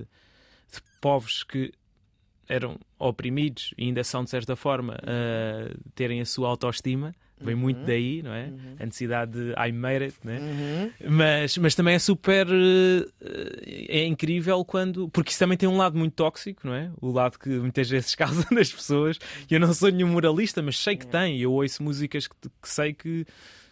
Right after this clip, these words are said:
Speaker 1: eu, com uma, uma certa maturidade, consigo perceber aquilo, mas para um adolescente que está a crescer, ouve aquilo,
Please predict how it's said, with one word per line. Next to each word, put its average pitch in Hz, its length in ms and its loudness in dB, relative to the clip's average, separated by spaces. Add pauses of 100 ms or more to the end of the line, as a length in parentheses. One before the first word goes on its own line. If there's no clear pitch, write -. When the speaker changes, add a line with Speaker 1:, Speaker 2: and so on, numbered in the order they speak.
(360)
Speaker 1:
eu, 160 180 4
com 160 120 -4
uma, 160 120 4
uma 151 500 0
certa 151 360 -2
maturidade, 147 580 -2
consigo 139 560 -8
perceber 139 380 -6
aquilo, 156 420 -4
mas 180 300 -8
para 160 580 -6
um 127 180 -6
adolescente 127 360 -6
que 131 60 -4
está 123 160 -4
a - 40 -6
crescer, 135 260 -4
ouve 131 180 -4
aquilo, 135 360 -6